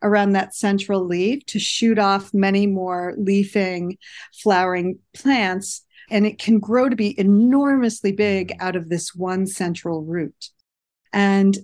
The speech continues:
Speaker 1: the idea of Ohana is that a family is, maybe it starts with a child, and then you have a nuclear family around the child,
Speaker 2: Mm.
Speaker 1: and then the extended family, a family of friends, of coworkers,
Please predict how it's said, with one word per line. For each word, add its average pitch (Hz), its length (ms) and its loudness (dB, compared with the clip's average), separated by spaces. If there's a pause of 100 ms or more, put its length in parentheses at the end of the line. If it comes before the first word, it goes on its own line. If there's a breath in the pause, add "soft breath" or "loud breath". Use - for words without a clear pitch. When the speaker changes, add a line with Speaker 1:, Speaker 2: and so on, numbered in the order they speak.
(120)
Speaker 1:
the 208 140 4
idea 196 520 0
of 208 60 -2
Ohana 196 680 0
is 180 180 -6
that 185 120 0
a 180 60 -2
family 208 840 0
is, 180 580 -2 (280)
maybe 226 280 2
it - 120 -2
starts 196 300 0
with 190 100 -2
a 180 60 -2
child, 185 680 -4 (360 loud breath)
and 190 120 2
then 196 120 6
you 196 100 4
have 180 120 0
a 180 80 0
nuclear 190 480 0
family 170 420 -2
around 165 220 -4
the 165 100 -6
child, 165 680 -8
Speaker 2:
Mm. 104 180 -10
Speaker 1:
and 185 180 0
then 185 300 0
the 180 80 2
extended 175 640 -4
family, 175 800 -4
a 190 60 -12
family 185 420 0
of 170 100 -6
friends, 185 840 -2
of 175 200 -6
coworkers, 180 1000 -4